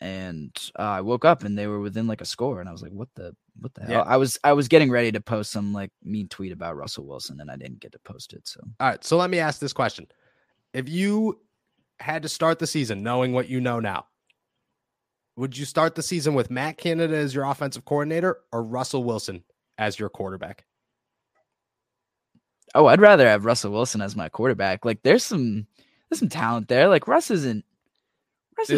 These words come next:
Speaker 1: isn't
Speaker 2: what?
Speaker 1: awful. It's fun to, it's fun to make fun of Russ 'cause he, like, I don't know. I have a friend who's a Seahawks fan, so it's fun to, like, join him on that, that bandwagon of, like, oh, Ru-, like, they, he was over the moon after that opener where they beat, they beat Russ in Seattle.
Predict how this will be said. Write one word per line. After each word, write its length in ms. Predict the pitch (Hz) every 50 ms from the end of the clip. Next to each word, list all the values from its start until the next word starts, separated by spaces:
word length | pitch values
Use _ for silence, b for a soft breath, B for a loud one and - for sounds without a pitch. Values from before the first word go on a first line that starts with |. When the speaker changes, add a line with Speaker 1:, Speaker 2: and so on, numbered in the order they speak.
| 135 135 127
Speaker 1:
isn't 40 |
Speaker 2:
what? 180 | 120 113 104 110
Speaker 1:
awful. 340 | 127 143 151 - 110 107 110
It's 200 | - - 208 -
fun 220 | - - 370 392 381
to, 200 | 339 - - -
it's 120 | 262 -
fun 180 | - 381 403 381
to 60 | 359
make 200 | 302 262 233 -
fun 200 | - 196 196 190
of 100 | 160 120
Russ 300 | 120 123 123 123 - -
'cause 200 | - 127 110 -
he, 160 | 120 120 117
like, 400 | 110 104 104 104 98 - - _ _ _ -
I 80 | 143 139
don't 100 | 113 104
know. 180 | 92 95 - - -
I 120 | - 135
have 100 | 143 143
a 40 | 143
friend 200 | - 151 139 131
who's 120 | 127 123
a 40 | 117
Seahawks 380 | 107 - 117 113 107 110 - -
fan, 200 | 117 110 107 101
so 100 | - 110
it's 100 | 101 -
fun 160 | - 175 175
to, 80 | 139
like, 220 | 117 110 107 107 -
join 220 | - 127 123 117
him 160 | 120 117 113
on 180 | 113 113 110 104
that, 220 | 104 101 98 92 _ -
that 220 | 104 117 110 95 82
bandwagon 500 | 113 110 107 107 110 104 101 101 104 101
of, 80 | 98
like, 340 | 95 90 82 85 - _ _ _ _ _ _ _ _ _ _ _ _ _ _ _ -
oh, 260 | - 110 110 110 107
Ru-, 180 | 101 104 117 107
like, 240 | 95 120 123 104 -
they, 180 | 180 180 170 143
he 220 | 131 135 180 196
was 240 | 160 131 127 107 - - _ _ _
over 300 | - 143 143 143 127 135 123
the 100 | 113 110
moon 400 | 104 110 117 113 110 110 107 101
after 300 | 101 104 107 - - 113
that 220 | 104 104 104 98 _ _ _ _ -
opener 400 | - 123 113 - 123 120 117 117
where 140 | 110 104 101
they 160 | 104 107 107
beat, 380 | 98 - 107 110 110 110 - _ _ _ _ _ _ _ _ _ _ _ _ _
they 200 | 127 127 127 123
beat 240 | 110 110 123 123 101
Russ 320 | 117 117 113 117 - -
in 120 | 113 110 110
Seattle. 640 | - - 107 101 101 104 107 113 113 113 113